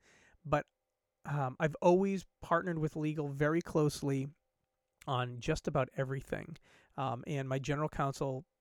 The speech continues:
becomes, you know, the, a very close partner of mine. I like to say my best friend in the company. Um, l-,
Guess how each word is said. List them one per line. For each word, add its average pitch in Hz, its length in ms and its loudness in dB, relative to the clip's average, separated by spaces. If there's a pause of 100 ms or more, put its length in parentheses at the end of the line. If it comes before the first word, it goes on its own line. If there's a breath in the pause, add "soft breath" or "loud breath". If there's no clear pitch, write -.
(160)
becomes, 135 500 -4
you 135 60 -6
know, 123 220 -6
the, 131 220 -6 (320 soft breath)
a 143 80 -6 (140)
very 147 420 2
close 135 260 -2
partner 127 360 -6
of 127 100 -10
mine. 120 220 -6
I 120 40 -6
like 120 160 -2
to - 60 -14
say 123 140 -4
my 135 160 -6
best 135 260 -4
friend 120 280 -6
in 120 80 -10
the 123 60 -10
company. - 440 -14 (420 soft breath)
Um, 127 240 -4
l-, - 120 -10